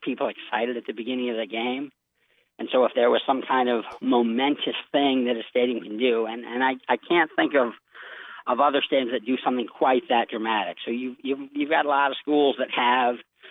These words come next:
maybe they'll have a falcon that flies around or something like that, but there, there's nothing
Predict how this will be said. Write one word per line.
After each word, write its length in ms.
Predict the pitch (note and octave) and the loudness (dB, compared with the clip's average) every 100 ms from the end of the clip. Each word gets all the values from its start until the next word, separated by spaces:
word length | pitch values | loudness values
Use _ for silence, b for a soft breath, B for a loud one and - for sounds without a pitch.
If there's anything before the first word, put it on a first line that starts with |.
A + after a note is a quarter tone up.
| B - | B -8
maybe 200 | B2 A#2+ | -6 -4
they'll 120 | A#2 | -4
have 140 | B2+ A#2+ | -4 -4
a 60 | - | -6
falcon 340 | A#2 A2 - A2+ | -2 -2 -2 -8
that 120 | A2+ - | -10 -6
flies 260 | A2 G#2+ | -4 -2
around 460 | G#2 G#2+ A2 A2 G2+ | -4 -2 -2 -2 -6
or 60 | G#2 | -12
something 240 | - G#2+ A#2 | -14 -12 -8
like 200 | A2 - | -8 -4
that, 300 | A2+ G#2+ A2 - _ _ A2+ | -2 -2 -4 -10 _ _ -2
but 240 | A#2 A2+ - _ _ _ _ | 0 -2 -6 _ _ _ _
there, 180 | B2 B2 - | -2 -2 -2
there's 240 | B2 A#2 | -2 -2
nothing 560 | A2+ C3+ - C3+ C3 | 0 -2 -2 -6 -6